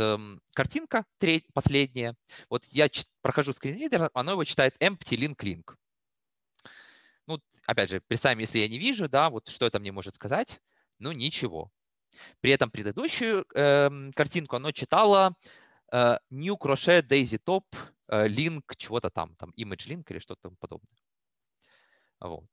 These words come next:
То есть вот, вот, вот такие вот вещи тут тоже, тоже нужно проверять. Притом, опять же, автоматический инструмент вам вот на данный момент, например, он ничего не скажет, он скажет, что все хорошо.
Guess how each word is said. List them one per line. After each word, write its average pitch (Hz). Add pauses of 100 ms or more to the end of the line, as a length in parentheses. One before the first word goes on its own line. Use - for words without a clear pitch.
(280)
То -
есть -
вот, 113
вот, 131
вот 139
такие 220
вот 151
вещи 139
тут 98 (220)
тоже, 104
тоже 101
нужно 95
проверять. - (100)
Притом, 127
опять 202
же, 175 (560)
автоматический 117
инструмент 139
вам 123
вот 98
на 98
данный 147
момент, 127
например, 101
он 117
ничего 104
не 85
скажет, 147
он 101
скажет, 117
что -
все -
хорошо. -